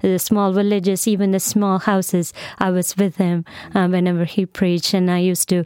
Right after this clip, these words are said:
sing songs with him and, you know, tell stories, Bible stories with, uh, to the little ones. And even after I got children, I carried, uh, the kids with us <laughs> wherever we went. Uh, so the, in the motorcycle, we all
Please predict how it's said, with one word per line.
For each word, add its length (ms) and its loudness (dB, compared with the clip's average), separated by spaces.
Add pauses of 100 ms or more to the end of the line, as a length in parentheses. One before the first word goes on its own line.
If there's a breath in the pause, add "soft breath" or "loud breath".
(120)
sing 280 0
songs 400 0
with 160 0
him 260 2
and, 240 0 (240 loud breath)
you 80 2
know, 120 2
tell 260 2
stories, 520 0
Bible 280 2
stories 460 0
with, 180 0 (460 loud breath)
uh, 100 2
to 140 -2
the 140 2
little 260 2
ones. 480 0
And 320 0 (260 loud breath)
even 300 2
after 480 0 (240 loud breath)
I 100 0
got 240 0
children, 480 0
I 340 0 (320 loud breath)
carried, 540 0
uh, 160 2
the 140 0
kids 400 -2
with 180 2
us 340 0
<laughs> 40 -10
wherever 440 2
we 160 0
went. 440 2 (360 loud breath)
Uh, 280 2
so 340 2
the, 140 2
in 140 2
the 60 2
motorcycle, 720 2
we 160 2
all 360 0